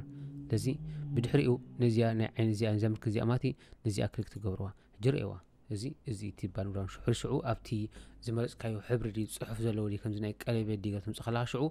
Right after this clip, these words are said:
እዚ ሙሉእ ብሙሉእ ናፃ እዩ ዝኸውን። ስለዚ ናፃ ገርካ ኣለኻ ማለት እዩ። ስለዚ፣ እ፣ እዚኣ እታ ናይ ባክግራውንድ ትመስል፣ እ፣ ነቲ ከመይ ገርካ ከቲ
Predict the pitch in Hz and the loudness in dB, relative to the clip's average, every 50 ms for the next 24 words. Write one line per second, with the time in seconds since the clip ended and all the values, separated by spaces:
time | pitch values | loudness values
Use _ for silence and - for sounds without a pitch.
0 | - - - - - - - - 120 107 107 123 143 - - - 123 120 117 101 | -2 -6 -18 -20 -20 -14 -6 -4 -2 0 2 0 0 0 -2 0 0 2 2 0
1 | 101 107 107 107 113 127 - - - _ _ - 98 98 98 113 120 - - 107 | 0 -2 -2 0 0 -2 -4 -6 -10 _ _ -8 -6 -2 -2 0 0 0 -2 -4
2 | 101 101 - - - 98 92 - 117 110 120 127 - 127 110 107 - - 98 101 | -4 -4 -6 -10 -12 -10 -6 -4 -2 -2 -2 -2 -2 -4 -6 -4 -4 -4 -6 -6
3 | 98 - - 101 104 101 - 104 101 101 98 110 107 113 - - 107 104 117 117 | -8 -8 -8 -8 -8 -6 -6 -4 -4 -2 -2 -2 -4 -4 -2 -2 -2 -2 -2 -6
4 | - - - - - - - _ - 120 104 - - 113 101 113 - 107 110 - | -8 -12 -20 -20 -20 -20 -18 _ -8 -8 -8 -6 -4 -2 0 2 2 2 2 0
5 | 120 - - 98 101 104 101 101 - - - 104 104 104 104 101 101 101 104 101 | -2 -2 -2 0 2 2 0 0 -2 -6 -2 0 2 2 4 4 4 4 4 2
6 | - - - 110 110 - - 127 127 131 - - - - - - _ - 110 101 | 0 0 2 4 4 6 6 6 6 4 2 -4 -12 -20 -20 -14 _ -2 -2 -2
7 | 98 101 104 104 - - 110 - - 120 123 117 120 117 - - 107 - - 104 | 0 0 -2 -2 -2 -2 -2 2 4 4 6 6 4 4 2 0 -2 -2 -2 -4
8 | - - | -4 -4